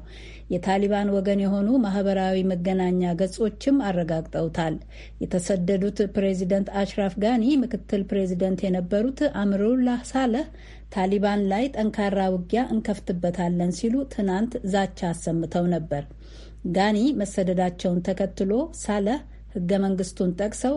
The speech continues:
"አሁን እንግዲህ ፕሬዚደንቱ እኔ ነኝ" ብለው ካሉበት ክፍለ ሀገር አውጀዋል። በሌላ በኩል የታሊባን መሪዎች ካቡል ውስጥ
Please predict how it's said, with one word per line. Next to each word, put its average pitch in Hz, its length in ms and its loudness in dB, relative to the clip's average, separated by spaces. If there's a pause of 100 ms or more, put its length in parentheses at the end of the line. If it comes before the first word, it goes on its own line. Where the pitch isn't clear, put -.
(120)
"አሁን 190 280 0
እንግዲህ 190 380 0
ፕሬዚደንቱ 190 600 0 (280)
እኔ 214 160 2 (120)
ነኝ" 180 220 2 (120)
ብለው 208 240 2 (160)
ካሉበት 180 580 0
ክፍለ - 260 -4
ሀገር 190 300 0 (140)
አውጀዋል። 160 600 0 (500)
በሌላ 208 380 4
በኩል 226 440 2
የታሊባን 214 720 2
መሪዎች 247 500 2
ካቡል 214 400 2
ውስጥ - 180 -4